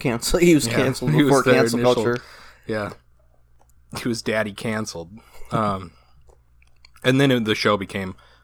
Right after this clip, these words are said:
Speaker 2: uh, Opie and
Speaker 1: The Opie Show?
Speaker 2: The Opie Show, Opie and Jim Norton, uh, which was not quite the same. <laughs> 'Cause unfortunately for the world, o-, uh, Anthony Cumia, while also being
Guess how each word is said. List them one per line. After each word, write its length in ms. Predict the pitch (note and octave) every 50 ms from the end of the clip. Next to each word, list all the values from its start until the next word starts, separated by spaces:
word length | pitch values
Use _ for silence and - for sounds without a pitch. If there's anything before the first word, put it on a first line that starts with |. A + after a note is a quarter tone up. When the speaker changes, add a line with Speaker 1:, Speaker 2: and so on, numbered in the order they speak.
| _ _ -
Speaker 2:
uh, 160 | - F2 F2 - _ _ _ _ _ _ _ _ _ _ _ _ _ _ _ _ _ _
Opie 640 | - A#2 A2+ A2+ A2 - - F#2+ F#2+ G2 G2 - - - - -
and 340 | G#2+ F#2+ F#2 F2+ F2+ F#2+ - - -
Speaker 1:
The 120 | - A2+ C3
Opie 280 | C3 B2+ - - C3+
Show? 240 | C3 - - C3 C#3+
Speaker 2:
The 140 | - B2+ B2+
Opie 420 | A#2+ B2+ D3 C#3 - - B2 D3+
Show, 380 | C#3+ - - C#3+ A2 G#2+ A#2 G#2
Opie 360 | A2 A#2 B2+ A#2 - A#2 A2+
and 280 | G#2+ G2+ G2 G2 F#2+ F#2
Jim 240 | G2 G#2+ G#2+ G#2 G#2
Norton, 440 | G2+ G2+ G2+ G2+ G2+ F#2+ F#2+ G2 F#2+ _ - - - - - - - - - A#2+
uh, 280 | F2+ F2+ F2 F2 F2+ - _ _
which 280 | C3 B2+ G#2 - -
was 180 | - G2+ G2 G2+
not 340 | G#2+ G#2 G2+ G2+ G2 - - -
quite 320 | - - G2+ F#2+ G2 -
the 80 | A2+ A2+
same. 400 | - - - - A#2+ G#2 G2 G#2 - E3+ -
<laughs> 120 | - -
'Cause 220 | - C#3+ C3 A#2 A#2+ - -
unfortunately 1040 | - C#3 D3+ D#3 D3+ - - - C3 C3+ B2+ - - - B2+ A2 G2+ - G2+ F#2+ G2
for 160 | - - A2
the 100 | G2 G2+
world, 560 | F#2 F#2+ A2 A#2 A#2 G#2+ G2 F#2+ F#2 G#2 G#2 - - -
o-, 120 | A2 A2+ - -
uh, 280 | G#2+ G2 F#2 F2+ F2+ - - _ _ _ _ _ _ _ _ _ _ _ _ _ _ _ _ _ _ _ _ -
Anthony 380 | - B2+ C3 B2+ B2+ B2+ A#2 A2
Cumia, 540 | - - - B2 B2 A2+ G2+ G2 F#2+ F2+ F2 -
while 200 | - G#2+ G2+ G2+
also 340 | G#2+ A2 G#2+ A2 - - A2
being 440 | G2 G#2 G2+ G2 G2 F#2+ F#2+ F#2